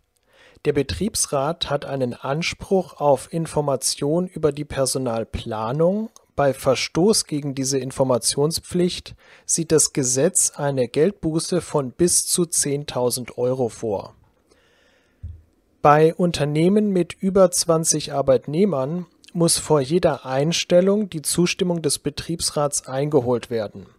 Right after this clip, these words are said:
Wenn der Arbeitgeber dies unterlässt, besteht ein Beschäftigungsverbot für den betreffenden Mitarbeiter, das auch gerichtlich durchsetzbar ist.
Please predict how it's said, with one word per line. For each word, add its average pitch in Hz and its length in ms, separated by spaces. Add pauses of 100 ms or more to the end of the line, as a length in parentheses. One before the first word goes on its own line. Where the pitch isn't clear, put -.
(460)
Wenn 147 120
der 143 120
Arbeitgeber 156 500
dies 151 260
unterlässt, 117 800
besteht 147 480
ein 131 300
Beschäftigungsverbot 135 1200
für 156 120
den 143 100
betreffenden 131 640
Mitarbeiter, 165 800 (460)
das 151 180
auch 160 160
gerichtlich 165 640
durchsetzbar 156 680
ist. - 440